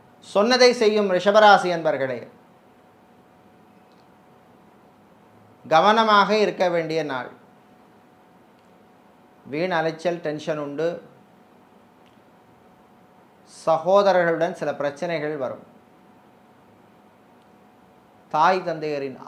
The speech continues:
ஆதரவு உங்களுக்கு உண்டு. மணல், சிமெண்ட், கல்குவாரி, மணல் குவாரி நடத்துபவர்களுக்கு லாபத்தை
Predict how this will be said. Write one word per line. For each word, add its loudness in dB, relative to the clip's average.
ஆதரவு 0
உங்களுக்கு -10
உண்டு. -18
மணல், -2
சிமெண்ட், -8
கல்குவாரி, -2
மணல் -6
குவாரி -2
நடத்துபவர்களுக்கு -10
லாபத்தை 0